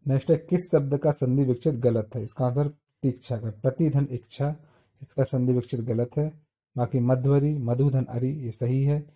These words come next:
यथेष्टि, यथा धन इष्ट, यथेष्टि। पावक, पौ धन अक, पावक, ये शब्द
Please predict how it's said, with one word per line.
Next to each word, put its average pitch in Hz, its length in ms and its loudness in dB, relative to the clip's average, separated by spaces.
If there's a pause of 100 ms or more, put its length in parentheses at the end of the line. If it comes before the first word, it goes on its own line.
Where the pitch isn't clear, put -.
(320)
यथेष्टि, 156 760 0
यथा 147 240 2
धन 139 200 0
इष्ट, 123 280 -6
यथेष्टि। - 1000 -6
पावक, 139 580 2
पौ 147 200 6
धन 147 140 4
अक, 120 240 -6 (140)
पावक, 110 380 -4 (380)
ये 131 60 0
शब्द 139 380 -2